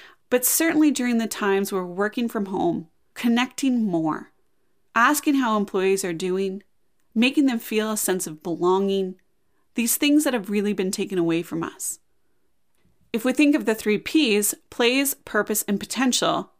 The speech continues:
how can you influence that? With enjoyment at work, there's certain aspects that you can make more enjoyable. Having frank discussions with your employees about what they enjoy about work.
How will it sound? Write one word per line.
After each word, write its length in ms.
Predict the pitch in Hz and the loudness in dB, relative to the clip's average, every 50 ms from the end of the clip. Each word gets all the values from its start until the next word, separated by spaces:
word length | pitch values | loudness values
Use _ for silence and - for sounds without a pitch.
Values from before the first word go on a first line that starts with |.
| _ _ - | _ _ -2
how 140 | - 285 302 | 0 0 2
can 160 | 302 311 285 | 4 4 4
you 100 | 294 302 | 6 6
influence 480 | 302 294 294 - 247 196 165 175 - - | 6 4 2 2 0 0 0 0 0 -2
that? 280 | - - - - - - _ _ _ _ _ _ _ _ _ _ | -2 -4 -4 -6 -10 -14 _ _ _ _ _ _ _ _ _ _
With 140 | - 208 208 | -4 0 2
enjoyment 460 | 214 208 196 208 202 196 208 220 226 | 2 2 2 4 2 2 2 2 0
at 100 | 226 - | 0 0
work, 320 | 190 196 208 214 233 247 - | 0 0 0 0 0 -2 -2
there's 160 | 214 214 - | -4 -2 -2
certain 260 | - 214 - 214 220 | -2 -2 -2 -2 -2
aspects 520 | 214 - 202 214 214 - - 214 - - - | 0 0 0 0 -2 -2 -4 -4 -4 -6 -6
that 80 | - | -6
you 160 | 196 202 202 | -4 -4 -4
can 60 | 190 202 | -4 -2
make 200 | 202 202 190 208 | -4 -4 -2 -2
more 180 | 196 196 196 | 0 0 0
enjoyable. 680 | 202 196 - 208 196 190 196 185 214 226 254 294 - _ _ _ _ _ _ _ _ _ _ | 0 0 0 0 0 0 -2 -2 -2 -4 -4 -6 -8 _ _ _ _ _ _ _ _ _ _
Having 380 | - - 320 349 349 349 320 302 | -4 2 2 4 6 6 4 4
frank 280 | 302 - 285 285 269 294 | 4 2 2 0 0 0
discussions 640 | 285 269 - - - 202 - - 233 214 202 - | -2 -2 0 0 -2 0 0 0 0 -2 -2 -4
with 320 | - 185 190 220 208 - - | -6 -2 0 0 0 0 -2
your 100 | 214 196 | -4 -4
employees 380 | 196 196 - 233 240 240 226 | -2 -2 -2 0 0 0 0
about 260 | - 196 196 190 - - | -2 -2 -4 -4 -4 -2
what 360 | 190 240 320 339 - - - _ _ | 0 0 0 0 -2 -8 -18 _ _
they 140 | 202 190 185 | -2 -2 -2
enjoy 340 | 185 185 - 185 175 170 | -2 -2 -2 0 0 0
about 260 | 170 170 160 - - - | 0 -2 -4 -4 -4 -6
work. 360 | - - - - _ _ | -6 -6 -8 -10 _ _